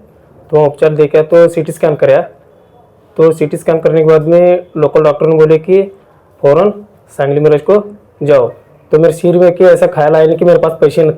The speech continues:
थे। उसके बाद में मैं उमर भाई गौंडी, इन्हां का नंबर मिला मुझे। उसके बाद में उन्हें साथ बात करके उन्होंने बोले कि डरने की कुछ बात नहीं है,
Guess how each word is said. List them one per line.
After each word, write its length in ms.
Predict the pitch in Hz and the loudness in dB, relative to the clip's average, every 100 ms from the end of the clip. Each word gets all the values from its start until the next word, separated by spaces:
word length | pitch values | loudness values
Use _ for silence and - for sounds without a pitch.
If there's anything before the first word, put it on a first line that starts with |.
| - | -2
थे। 160 | 113 - _ _ _ - | -4 -4 _ _ _ -10
उसके 220 | 139 - 165 | -8 -2 0
बाद 180 | 160 | 2
में 120 | 165 160 | 0 0
मैं 220 | 175 190 _ _ _ 139 | 0 -2 _ _ _ -4
उमर 260 | 151 165 | 0 2
भाई 140 | 170 175 | 2 2
गौंडी, 280 | 165 156 | 2 2
इन्हां 280 | 151 156 156 | 0 -2 -2
का 60 | 170 | 0
नंबर 260 | 151 165 | 0 0
मिला 200 | 156 143 | 0 0
मुझे। 340 | 139 131 156 202 - _ _ _ - | -2 0 -2 -2 -10 _ _ _ -14
उसके 240 | 131 - | -6 0
बाद 220 | 175 170 | 2 2
में 140 | 180 190 | 2 2
उन्हें 220 | 180 165 | 2 0
साथ 200 | 160 160 | -2 -2
बात 200 | 151 156 - | -2 -2 -2
करके 240 | 147 170 | 0 2
उन्होंने 240 | 170 170 | 2 2
बोले 240 | 165 170 175 | 2 2 0
कि 180 | 175 175 | 0 -2
डरने 280 | 156 147 160 | 0 0 0
की 80 | 165 | 0
कुछ 220 | 165 165 | -2 -4
बात 240 | 147 139 151 | -2 0 0
नहीं 200 | 156 147 | 0 2
है, 160 | 147 | 0